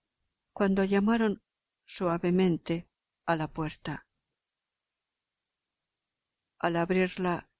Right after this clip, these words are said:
vio el repugnante rostro de Coppola.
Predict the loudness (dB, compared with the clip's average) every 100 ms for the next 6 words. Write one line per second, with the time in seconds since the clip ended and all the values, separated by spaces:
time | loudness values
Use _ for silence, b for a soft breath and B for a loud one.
0 | _ _ _ _ _ _ -12 -2 0 2
1 | 2 0 -2 0 0 2 4 4 2 -2
2 | 2 2 0 -2 -2 0 -2 -4 -4 -4
3 | -6 -8